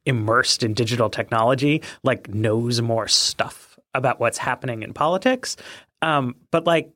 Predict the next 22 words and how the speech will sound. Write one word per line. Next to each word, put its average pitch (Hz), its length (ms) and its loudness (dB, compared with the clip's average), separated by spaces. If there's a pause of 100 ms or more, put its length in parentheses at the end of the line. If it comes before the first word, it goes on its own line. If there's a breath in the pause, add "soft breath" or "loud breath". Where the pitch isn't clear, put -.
(140)
the 139 80 2
situation 175 760 0
is 98 140 -6
just - 280 -2
different 139 580 -6
in 123 160 -6
a 117 100 -4
bajillion 120 580 0
different 139 300 -8
ways. 151 400 2 (480 loud breath)
And 311 200 0
when 320 140 2
you 311 140 4
think 359 300 0
about 285 400 2
what, 208 280 2 (120)
like, 202 260 2 (320)
drives 294 420 2
people 135 360 2
in 110 80 0
politics, 101 720 -4
it's, - 560 -2